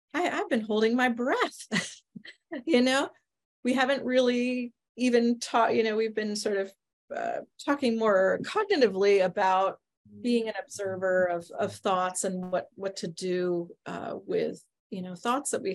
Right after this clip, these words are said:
have, but certainly learning how to, uh, do just micro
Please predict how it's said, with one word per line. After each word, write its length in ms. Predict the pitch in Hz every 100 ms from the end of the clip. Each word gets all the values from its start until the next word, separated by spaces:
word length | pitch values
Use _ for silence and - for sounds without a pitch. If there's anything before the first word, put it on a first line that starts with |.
| -
have, 340 | 190 190 190 -
but 140 | -
certainly 840 | - 233 233 233 208 202 190 185 - _ - - - 277 269 269 - 269 - - _ _
learning 800 | 214 208 220 220 220 214 208 208 208 _ -
how 260 | 208 202 196
to, 680 | - 202 196 185 185 180 180 - -
uh, 200 | - -
do 600 | 175 208 214 208 202 190 190 _ _ _ _ - 151 -
just 240 | 233 233 196
micro 880 | 196 220 226 220 202 190 185 180